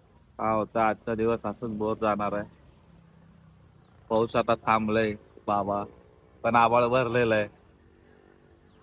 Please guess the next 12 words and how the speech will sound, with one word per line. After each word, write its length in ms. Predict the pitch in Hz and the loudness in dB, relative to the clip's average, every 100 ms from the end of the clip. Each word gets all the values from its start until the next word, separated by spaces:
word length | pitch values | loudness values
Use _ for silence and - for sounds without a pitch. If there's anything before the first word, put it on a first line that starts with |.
| - 104 | -8 -2
आभाळ 300 | 110 117 113 | 0 2 0
पण 220 | 120 120 | -2 -6
पूर्णपणे 680 | - 127 135 131 127 127 | -6 -4 -4 -4 -4 -6
बाजून 340 | 127 117 123 123 | -2 -4 -4 -6
भरलेलं 380 | 127 113 117 120 | -6 -4 -4 -4
आहे, 80 | |
ते 80 | 120 | -6
दिसतंय 360 | 113 107 - 117 | -10 -12 -8 -6
बघा 200 | 110 107 | -4 -4
वर, 260 | 107 107 95 - - _ _ - | -4 -6 -6 -20 -20 _ _ -6
आहे 120 | 123 | -6
का? 220 | 110 92 | -6 -10